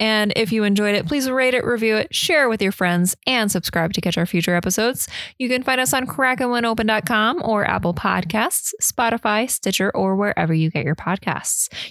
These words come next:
You can also follow us on Facebook, Instagram, and Twitter at Kraken one open, or shoot us an email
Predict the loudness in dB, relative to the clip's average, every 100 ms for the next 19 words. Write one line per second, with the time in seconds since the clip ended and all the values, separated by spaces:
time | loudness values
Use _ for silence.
0 | -4 -2 0 -2 -2 -2 0 0 -2 -2
1 | 0 0 -2 -6 -16 -18 -20 _ _ _
2 | -10 -2 0 0 0 -2 -2 -2 -2 -2
3 | 2 2 2 0 0 0 0 0 2 2
4 | 0 -4 -4 0 0 2 2 2 2 2
5 | 0 0 0 -2 -6 -20 _ -2 0 0
6 | 0 0 -2 0 2 4 4 2 0